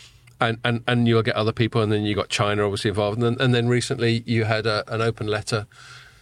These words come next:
signed by Elon Musk, among others, who was an early, um, investor in, in Open A I, going, "I think we need to chill.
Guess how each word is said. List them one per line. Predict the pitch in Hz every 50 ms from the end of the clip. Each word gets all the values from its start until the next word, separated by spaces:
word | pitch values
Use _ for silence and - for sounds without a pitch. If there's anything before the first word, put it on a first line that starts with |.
| _ -
signed | - - 135 113 110 110
by | 117 110 110
Elon | 113 110 110 110 107
Musk, | 107 107 107 - - -
among | 110 101 98 101 101
others, | 92 104 101 90 104 98 -
who | - 110
was | 104 95
an | 107 107
early, | 107 107 107 101 101 98 98 90 -
um, | - 104 107 101 95 -
investor | 95 90 98 98 95 - - - 101
in, | 92 95 98 - -
in | 107 101
Open | 98 98 95 - 110 98
A | 95 95 98
I, | 98 98 95 92 92 - - - - - -
going, | - 113 98 98 98 95 -
"I | -
think | - - 113 -
we | 95 98
need | 95 95 90
to | - - -
chill. | - - 123 110 101 98 101 -